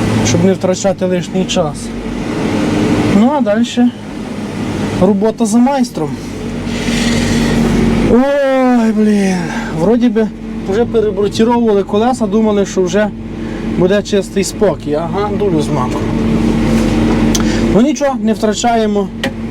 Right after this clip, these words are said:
ентузіазму, не втрачаємо зусиль.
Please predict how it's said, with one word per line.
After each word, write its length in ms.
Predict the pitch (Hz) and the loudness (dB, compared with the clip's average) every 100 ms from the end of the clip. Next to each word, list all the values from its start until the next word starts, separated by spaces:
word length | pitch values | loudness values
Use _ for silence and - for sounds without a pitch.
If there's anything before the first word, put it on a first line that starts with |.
| - - - - - - - - - - - - - - - - - - 110 - 113 - - - - - - - - | -6 -6 -6 -4 -2 0 0 0 0 0 0 2 2 2 2 2 2 2 2 0 0 0 2 2 2 2 0 0 2
ентузіазму, 1000 | 226 220 226 208 220 233 285 285 277 311 330 - - - - - - 113 - - - 226 - 226 | 2 2 0 0 2 2 0 -2 -2 -2 -4 -8 -8 -6 -6 -4 -2 -2 0 0 0 2 2 4
не 140 | 208 | 4
втрачаємо 720 | 202 208 202 233 220 214 208 | 2 -2 0 0 2 2 0
зусиль. 480 | 190 202 - 262 302 | -2 -2 0 2 2